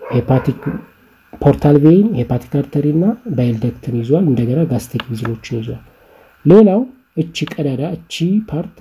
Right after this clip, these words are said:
ይሄ ፍሪ ኤጅ ኦፍ ለሰር ኦመንተም ነው የያዘው። ይሄ እቺ ቀዳዳ ኢፒቦሊክ ፎራመን ወይም ኦመንታል ፎራመን ወይም ኦፕኒንግ ኦፍ ለሰር ሳክ ተብላ ትጠራለች። ከዚች ኦፕኒንግ ወደ ውስጥ ያለው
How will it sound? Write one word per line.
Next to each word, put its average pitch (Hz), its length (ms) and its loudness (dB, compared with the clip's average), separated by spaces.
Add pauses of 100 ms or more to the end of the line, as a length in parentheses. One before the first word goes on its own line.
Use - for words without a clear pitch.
ይሄ 143 220 6
ፍሪ 180 220 2
ኤጅ 156 180 4
ኦፍ 135 160 4 (840)
ለሰር 135 360 -2
ኦመንተም 131 420 -2
ነው 127 100 0
የያዘው። 131 320 -2
ይሄ 139 140 2
እቺ - 220 -4
ቀዳዳ 139 300 0 (300)
ኢፒቦሊክ 135 500 2
ፎራመን 180 440 4
ወይም 127 240 2
ኦመንታል 131 380 2
ፎራመን 160 420 0
ወይም 127 260 0 (720)
ኦፕኒንግ 131 460 2
ኦፍ 123 160 -2
ለሰር 123 320 -4
ሳክ - 200 -8
ተብላ 117 240 -4
ትጠራለች። 147 580 -2 (320)
ከዚች 165 460 0 (120)
ኦፕኒንግ 139 400 2
ወደ 135 180 4
ውስጥ 165 240 2
ያለው 131 280 0